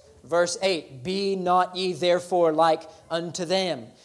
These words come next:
So when we consider what then should be the practice of the true child of God in prayer,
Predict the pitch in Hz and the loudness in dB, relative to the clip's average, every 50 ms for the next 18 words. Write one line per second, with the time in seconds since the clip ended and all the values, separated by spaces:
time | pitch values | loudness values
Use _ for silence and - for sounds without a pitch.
0 | - _ - - 202 202 202 208 208 208 - - 226 196 - - 247 - 247 202 | -20 _ -4 0 2 4 4 4 2 0 -2 -4 -2 -2 -2 0 4 4 6 6
1 | 185 208 254 269 - - 202 175 247 240 240 233 233 - - - - 240 196 175 | 8 8 6 6 4 0 2 6 6 6 6 2 -2 -4 -4 -4 -4 -4 -4 -2
2 | 170 254 269 294 240 233 233 - 208 196 175 170 - 185 160 - 190 165 160 170 | 0 0 2 4 4 2 4 4 4 4 4 2 0 -6 -6 -6 -6 -4 -6 -6
3 | - - 214 190 180 - 190 175 160 165 160 147 147 175 165 160 156 160 156 156 | -6 -4 -6 -6 -4 0 2 2 2 2 2 0 2 4 4 4 4 2 -2 -6
4 | - - 208 190 156 - | -2 0 2 2 2 0